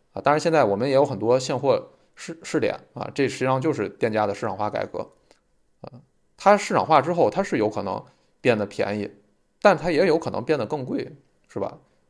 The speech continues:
呃，它是有可能最后变得波动更大、弹性更大。你现在多年形成下来的这种格局，是居民侧，呃，是交叉补贴的这个受益者，啊，居民享受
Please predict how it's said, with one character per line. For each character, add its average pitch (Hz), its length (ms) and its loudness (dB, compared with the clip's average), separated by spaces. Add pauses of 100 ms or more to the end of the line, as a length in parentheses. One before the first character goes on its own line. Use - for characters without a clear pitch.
(380)
呃， - 120 -8
它 190 140 2
是 190 140 2
有 113 120 2
可 123 120 -4
能 95 100 -2
最 160 140 0
后 156 80 6
变 160 180 0
得 107 100 -2
波 196 220 0
动 180 100 -4
更 104 200 -4
大、 101 120 -4
弹 - 220 -10
性 180 160 -4
更 101 140 -4
大。 - 240 -8 (520)
你 107 140 -8
现 180 160 -4
在 170 140 4
多 190 200 0
年 131 320 -2 (220)
形 151 240 -4
成 143 160 0
下 131 140 0
来 104 120 6
的 113 80 2
这 110 60 2
种 104 160 -4
格 101 180 2
局， 104 360 -6 (280)
是 120 220 -2
居 214 240 -6
民 160 240 -2
侧， - 340 -2 (540)
呃， - 300 -4
是 131 260 -2
交 160 180 4
叉 156 160 2
补 143 140 -4
贴 131 180 -2
的 135 60 0
这 139 80 2
个 123 100 2
受 170 220 -4
益 120 100 -2
者， - 240 -12 (120)
啊， 101 120 -6
居 190 200 -8
民 143 180 -4
享 - 180 -6
受 - 280 -2